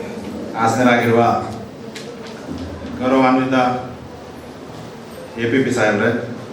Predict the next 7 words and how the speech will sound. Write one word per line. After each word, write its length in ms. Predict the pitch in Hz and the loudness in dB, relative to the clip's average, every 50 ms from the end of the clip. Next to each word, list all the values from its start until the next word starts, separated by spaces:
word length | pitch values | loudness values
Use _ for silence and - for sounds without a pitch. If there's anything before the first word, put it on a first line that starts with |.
| - - - - - - - - - - - - 123 | -14 -14 -14 -14 -16 -16 -16 -14 -14 -14 -10 -4 -2
ಹಾಗೂ 240 | 123 120 123 131 127 127 127 123 - - - - - - - - | 0 2 2 2 2 2 0 -4 -6 -8 -10 -12 -12 -12 -12 -10
ಉಪವಿಭಾಗದ, 880 | - - 151 147 143 135 135 135 135 131 131 131 127 123 123 123 - - - - - - - - - - - - - - - - - - - 131 | -4 2 4 6 6 6 6 4 4 4 4 4 4 4 4 2 -4 -8 -10 -12 -14 -16 -16 -18 -18 -18 -16 -16 -16 -16 -16 -16 -14 -10 -8 -6
ಉಪ 120 | 131 143 | 0 4
ವಿಭಾಗಾಧಿಕಾರಿಗಳಾಗಿರ್ತಕ್ಕಂಥ 1500 | 151 147 135 131 131 131 135 139 143 139 135 135 131 131 131 127 127 123 123 123 123 123 123 120 120 120 113 113 113 113 120 120 117 113 113 - - - - 113 | 4 6 6 6 4 4 4 4 4 4 4 2 0 -2 -4 -4 -4 -4 -6 -6 -6 -6 -6 -8 -8 -10 -10 -10 -8 -6 -4 -4 -4 -4 -6 -10 -12 -14 -12 -8
ಗುಲ್ಮನಿ 300 | 113 117 117 120 120 117 | -2 2 4 4 4 4
ಸರ್ 140 | 113 120 117 | 2 0 0
ಅವರೇ, 220 | 110 104 104 104 | 0 0 0 0